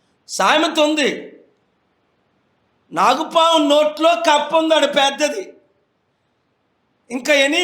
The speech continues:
మినిట్ ఈ కప్ప చచ్చిపోద్ది, చనిపోద్ది. ఆ కప్ప కళ్ళకి ఎదురుగా పురుగు తిరుగుతుందట. ఈ కప్ప ఆ పువ్వు, పురుగుని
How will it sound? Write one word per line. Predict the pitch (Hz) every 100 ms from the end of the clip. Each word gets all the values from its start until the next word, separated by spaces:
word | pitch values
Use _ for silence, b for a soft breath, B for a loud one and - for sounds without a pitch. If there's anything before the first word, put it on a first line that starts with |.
| 339
మినిట్ | 330 359 359 320 - - 302
ఈ | 294
కప్ప | 277 269 330
చచ్చిపోద్ది, | 320 302 247 302 285 202 - - _
చనిపోద్ది. | 220 269 285 311 277 196 170 - - _ _ _ _ -
ఆ | 240 247
కప్ప | 269 277 349 349
కళ్ళకి | 294 302 330 330 330
ఎదురుగా | 302 311 302 311 302
పురుగు | 294 302 294
తిరుగుతుందట. | 302 285 285 285 277 208 170 - - _ _ -
ఈ | 254 320
కప్ప | 330 320 254 240 - 233
ఆ | 220 220
పువ్వు, | - 311 370 - - -
పురుగుని | 262 359 403 359